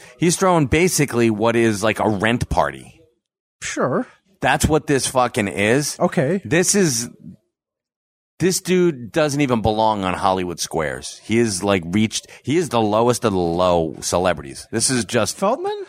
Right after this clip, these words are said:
Speaker 2: Come on, he got,
Speaker 1: untenable.
Speaker 2: he's got some
Speaker 1: Oh my God, this is so
Speaker 2: It's not
Speaker 1: lame.
Speaker 2: like he
Speaker 1: This, no, he's
Speaker 2: isn't
Speaker 1: got some
Speaker 2: this
Speaker 1: cred.
Speaker 2: lame?
Speaker 1: Yeah, you know what? He should rent out one of his fucking rooms to Dustin Diamond.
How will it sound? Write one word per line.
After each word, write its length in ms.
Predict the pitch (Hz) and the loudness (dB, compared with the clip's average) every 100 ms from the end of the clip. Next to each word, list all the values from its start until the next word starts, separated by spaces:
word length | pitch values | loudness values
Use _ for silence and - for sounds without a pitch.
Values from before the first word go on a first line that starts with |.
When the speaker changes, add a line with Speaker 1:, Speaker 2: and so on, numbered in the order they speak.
| _ | _
Speaker 2:
Come 200 | - 139 | -2 0
on, 80 | 285 | 0
he 60 | 226 | 0
got, 60 | 131 | 0
Speaker 1:
untenable. 280 | 127 - 262 | 0 0 -2
Speaker 2:
he's 160 | - | -4
got 240 | - 294 - | -4 -4 -4
some 400 | 175 127 120 110 - | -6 -6 -10 -12 -4
Speaker 1:
Oh 240 | 135 135 | 0 0
my 220 | 123 107 | 0 0
God, 280 | 101 101 95 | 0 0 0
this 220 | 123 - | 0 -2
is 100 | 113 | -2
so 380 | - - 120 120 | -2 0 0 2
Speaker 2:
It's 100 | 120 | 2
not 60 | 110 - | 2 2
Speaker 1:
lame. 40 | 233 | 0
Speaker 2:
like 220 | 214 - | -2 -2
he 240 | 214 170 | -4 -2
Speaker 1:
This, 260 | 143 190 151 | -2 -2 -2
no, 160 | 160 | -2
he's 120 | 170 196 | 2 2
Speaker 2:
isn't 120 | 202 | 0
Speaker 1:
got 160 | 160 | 0
some 120 | 156 135 | 0 0
Speaker 2:
this 100 | 147 | 0
Speaker 1:
cred. 200 | 170 320 | 0 0
Speaker 2:
lame? 180 | 392 370 - - | -2 -6 -14 -12
Speaker 1:
Yeah, 200 | 127 147 | -2 0
you 120 | 123 | 2
know 120 | 151 190 | 2 2
what? 180 | 226 - - _ | 0 -4 -20 _
He 220 | - 190 | -2 0
should 340 | - 208 143 139 | 2 0 0 0
rent 240 | 156 151 | -2 0
out 180 | 139 120 | 0 2
one 180 | 127 123 | 2 2
of 100 | 104 | 0
his 100 | - | -2
fucking 380 | 123 123 123 104 | -2 -2 0 0
rooms 380 | 107 117 120 | 2 2 0
to 100 | - | -4
Dustin 560 | 87 104 98 - 90 82 | -4 -2 -2 -2 -6 -4
Diamond. 560 | 78 82 80 64 - | -4 -4 -4 -10 -16